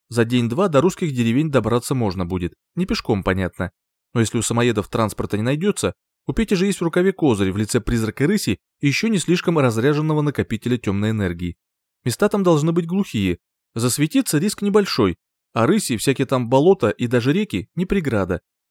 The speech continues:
К тому же хочется опять свои шаманские силы ощутить, да и найти в летней тундре какое-нибудь интересное растение –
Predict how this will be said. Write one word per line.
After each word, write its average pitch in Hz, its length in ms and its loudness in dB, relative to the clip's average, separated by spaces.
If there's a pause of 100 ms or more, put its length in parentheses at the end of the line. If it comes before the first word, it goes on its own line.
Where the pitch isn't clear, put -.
(220)
К - 60 -20
тому 147 240 2
же 185 80 2
хочется 170 420 0
опять 127 300 0
свои 117 180 0
шаманские 131 480 -2
силы 120 280 0
ощутить, 101 440 -6 (360)
да 120 120 0
и 139 60 4
найти 147 300 -2
в 98 40 0
летней 117 280 -2
тундре 101 340 0
какое-нибудь 113 520 -2
интересное 123 580 0
растение – 110 500 0